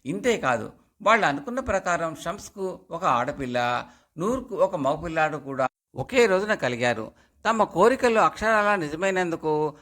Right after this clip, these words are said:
ఆనందించడానికి మటుకు వారిద్దరూ నోచుకోలేదు. నూరు కొడుకు చాలా అందమైన, మైనవాడు.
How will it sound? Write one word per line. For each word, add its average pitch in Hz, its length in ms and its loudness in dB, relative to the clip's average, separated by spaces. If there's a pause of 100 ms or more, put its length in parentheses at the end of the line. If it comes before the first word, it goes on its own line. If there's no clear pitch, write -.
(180)
ఆనందించడానికి 180 800 2
మటుకు 147 460 -4 (180)
వారిద్దరూ 180 520 2
నోచుకోలేదు. 143 760 -2 (800)
నూరు 254 260 2
కొడుకు 226 300 2 (100)
చాలా 165 280 4
అందమైన, 120 760 0
మైనవాడు. 104 460 0